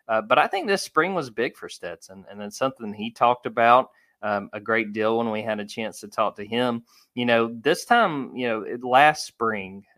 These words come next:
uh, spring of twenty twenty-one, this was a guy that was getting third team reps during spring. And, and you think about how valuable, you know, really getting to be that number one guy.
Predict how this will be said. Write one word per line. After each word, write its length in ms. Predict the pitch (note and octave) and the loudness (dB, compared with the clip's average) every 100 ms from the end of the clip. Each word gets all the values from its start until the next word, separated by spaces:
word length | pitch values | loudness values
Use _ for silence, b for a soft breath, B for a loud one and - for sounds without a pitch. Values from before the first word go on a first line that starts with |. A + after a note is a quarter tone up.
| A2 | -14
uh, 180 | G#2 | -12
spring 420 | - - A#2+ A#2+ A2 | -12 -6 -2 -2 -4
of 100 | G2+ | -6
twenty 260 | A#2+ A2+ | -6 -6
twenty-one, 720 | - A2 G2+ G#2 A#2+ A2 G#2 - b b | -6 -8 -6 0 2 2 0 -8 b b
this 160 | C3 F3+ | -2 0
was 120 | D#3 | 0
a 60 | |
guy 200 | B2+ C3+ | 6 6
that 100 | B2 | 6
was 120 | A2+ A2 | 2 -2
getting 200 | A2+ F#2+ | -6 -2
third 280 | A#2 A#2 | -2 -2
team 240 | - A2+ G#2 | -4 -6 -4
reps 440 | G2+ F#2 - - _ | -4 -4 -10 -20 _
during 220 | G2+ F#2+ F#2 | -18 -18 -18
spring. 520 | - G2+ F#2+ F#2 G2 - | -10 -8 -8 -14 -20 -12
And, 180 | G#2+ G2+ | -10 -8
and 180 | A2 G#2+ | -8 -8
you 80 | |
think 260 | G#2+ B2+ B2+ | -6 -6 -2
about 260 | B2 G#2+ A#2 | 2 2 4
how 160 | A2 | 2
valuable, 720 | G#2 A2 A2+ G#2+ G#2+ G#2+ G#2+ b b b - | 4 2 2 0 0 0 -2 b b b -6
you 80 | G#2+ | -4
know, 60 | |
really 360 | G2+ A#2 C#3+ C3+ | 0 0 2 0
getting 400 | B2 B2+ C3 B2 | 0 -2 -2 -6
to 100 | A#2 | -8
be 320 | G#2+ A2+ B2 | -6 -4 -4
that 200 | G#2+ A2 | -2 -4
number 220 | G2+ A2+ A2 | -4 -4 -2
one 300 | A2+ A2 G#2 | 0 -2 0
guy. 400 | G#2 B2+ A2 | 2 2 2